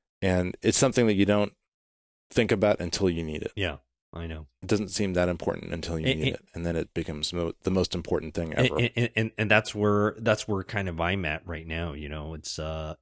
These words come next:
Speaker 2: uh, you know, I, I've never really needed to back up anything before, and, uh, you know, I have backups here and there on, you know, just on old hard drives and stuff, but I think now with, you know, all this great video that I've collected and,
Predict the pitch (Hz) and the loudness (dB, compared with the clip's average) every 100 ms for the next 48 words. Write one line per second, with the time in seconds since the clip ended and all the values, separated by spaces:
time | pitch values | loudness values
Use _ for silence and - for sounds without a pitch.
0 | 92 85 85 80 98 85 82 87 - 90 | -8 -8 -8 -8 -8 -6 -6 -8 -8 -10
1 | 85 90 90 92 87 92 90 82 85 90 | -4 -4 0 0 0 0 -2 -2 -4 -2
2 | 98 90 87 90 87 - 90 101 92 92 | -4 -4 -4 0 0 -2 -6 -4 -6 -6
3 | 98 92 92 - 104 104 107 107 101 82 | -6 -6 -8 -2 2 4 2 0 0 -2
4 | 80 82 80 82 120 120 110 98 90 92 | -6 -6 -6 -2 0 2 2 2 -2 0
5 | 92 - 90 85 78 78 80 82 82 80 | -4 -4 -6 -4 -6 -4 -4 -2 -2 -4
6 | 71 71 80 110 92 78 78 - 76 76 | -6 -10 -12 -6 -4 -4 -8 -8 -8 -6
7 | 82 80 78 - _ _ _ 87 80 78 | -6 -4 -6 -16 _ _ _ -4 -4 -4
8 | 78 76 - 73 - 76 76 - 80 78 | -6 -8 -10 -14 -10 -10 -12 -8 -6 -6
9 | - _ _ _ - 95 143 120 117 113 | -10 _ _ _ -14 -4 -4 -2 0 2
10 | 110 95 87 95 87 82 80 92 95 85 | 2 0 -2 -4 -4 -4 -2 0 0 -4
11 | - - 90 101 85 82 90 95 92 92 | -6 -2 -2 -2 -6 -4 -2 0 0 0
12 | 92 90 80 80 80 - - 87 95 - | -2 -4 -6 -8 -10 -14 -6 -2 -2 -2
13 | 98 92 90 82 67 76 | -2 0 0 -4 -10 -14